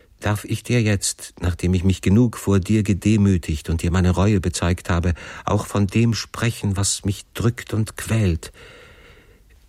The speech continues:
Werde ich jetzt von dir erfahren, was heute aus mir werden soll? Und ob du unwiderruflich mein Todesurteil unterschreiben willst,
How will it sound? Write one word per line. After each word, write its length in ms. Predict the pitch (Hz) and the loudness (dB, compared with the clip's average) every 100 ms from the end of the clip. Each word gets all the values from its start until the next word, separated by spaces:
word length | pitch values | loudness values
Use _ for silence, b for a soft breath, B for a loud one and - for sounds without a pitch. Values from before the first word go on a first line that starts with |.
| _ _ - _ _ _ _ _ _ _ _ | _ _ -20 _ _ _ _ _ _ _ _
Werde 220 | - 101 | 0 0
ich 80 | 95 | 2
jetzt 240 | 110 - | 0 0
von 140 | - 92 | 0 2
dir 160 | 101 | 4
erfahren, 500 | 95 104 101 85 78 b b b b b b _ _ _ - | 2 2 0 0 -2 b b b b b b _ _ _ -6
was 280 | 98 - | -4 -2
heute 240 | 107 101 107 | -2 0 0
aus 140 | 98 | 2
mir 160 | 101 98 | 2 4
werden 260 | 110 98 | 4 4
soll? 320 | 85 82 101 98 b b b b b b b b b _ - | 2 2 0 -2 b b b b b b b b b _ -2
Und 140 | 95 | 0
ob 260 | 117 - - | 0 -4 -2
du 240 | 110 98 - - | 0 0 0 2
unwiderruflich 1000 | 123 127 123 117 92 107 120 - 120 - | 4 4 4 2 4 2 0 0 -2 2
mein 260 | 101 95 | 2 2
Todesurteil 880 | - 113 117 - - 104 - 113 117 | 2 2 4 0 0 0 0 0 0
unterschreiben 760 | 107 113 95 - 95 110 110 104 | 2 2 0 0 0 2 2 2
willst, 460 | 117 127 - - | 2 2 -2 -8